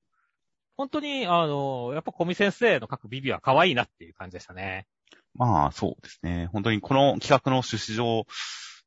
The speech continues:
Speaker 2: その、完全にキャラクターデザインとその、絵面の表現、絵的な表現、力っていうのを楽しむ企画ですからね。
Speaker 1: そうだね。いや、でもね、本当に、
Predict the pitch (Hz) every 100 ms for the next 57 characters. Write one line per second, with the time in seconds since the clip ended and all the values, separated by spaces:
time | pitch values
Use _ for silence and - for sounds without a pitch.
0 | _ _ - 127 113 107 101 - 143 135
1 | 123 135 - 139 127 127 131 92 76 -
2 | 85 80 - _ _ _ - 104 107 123
3 | 110 - _ - 104 92 78 _ _ 98
4 | 117 123 107 95 - 92 90 76 - 98
5 | 98 - 80 71 - 87 - 71 - _
6 | _ _ _ _ - - 80 - - 90
7 | - _ _ _ _ _ _ _ _ _
8 | _ - 220 120 120 135 135 _ _ _
9 | 180 190 196 226 190 170 147 - - 202
10 | - 240